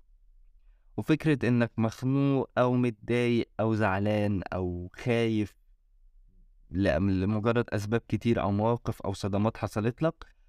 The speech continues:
كل الأح-، الأحاسيس ديت عادية جدًا وطبيعية جدًا في حالة الصدمات. في ناس ممكن ما تكونش فاهمة الكلام ده على فكرة،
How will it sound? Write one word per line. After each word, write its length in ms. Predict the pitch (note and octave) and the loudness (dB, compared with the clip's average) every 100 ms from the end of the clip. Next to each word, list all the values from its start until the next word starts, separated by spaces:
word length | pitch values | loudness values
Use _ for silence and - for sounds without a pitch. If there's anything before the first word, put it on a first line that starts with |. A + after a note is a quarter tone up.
| _ - - | _ -20 0
كل 180 | F3+ F3+ | 2 4
الأح-، 280 | G2+ B2 - | 4 2 2
الأحاسيس 640 | A2+ G#2+ G#2+ A#2+ - C#3+ | 2 2 0 -4 -6 -4
ديت 340 | A#2+ C3 D3 D#3 _ _ - | 0 2 2 0 _ _ -2
عادية 400 | G#2 G#2+ A#2 A2+ | 0 2 2 2
جدًا 500 | A2 A2+ - A#2+ B2 | 0 -4 -2 0 2
وطبيعية 520 | G#2+ - F#2+ F#2+ A2 | 0 -2 0 2 2
جدًا 640 | G#2+ A2 G#2+ G#2 A#2+ A#2+ - | 0 -2 -4 0 2 2 -2
في 120 | - A2 | -8 -4
حالة 280 | A#2 A#2 G#2 | 0 0 -2
الصدمات. 580 | G#2+ - G2 F#2+ F2 - | -8 -4 0 0 -2 -4
في 180 | - - | -8 -2
ناس 220 | A2 A2+ B2 | 0 0 0
ممكن 300 | A#2+ A#2 A2 | 0 0 -2
ما 120 | G2+ | -2
تكونش 300 | - A#2 - G#2 - - | -2 -4 0 0 0 -2
فاهمة 240 | A2+ G#2 | 0 0
الكلام 340 | - G2+ G#2+ | -2 -2 -2
ده 100 | G2+ | 0
على 120 | F#2 G2+ | 0 -2
فكرة، 340 | - G#2 F2+ | -8 -8 -6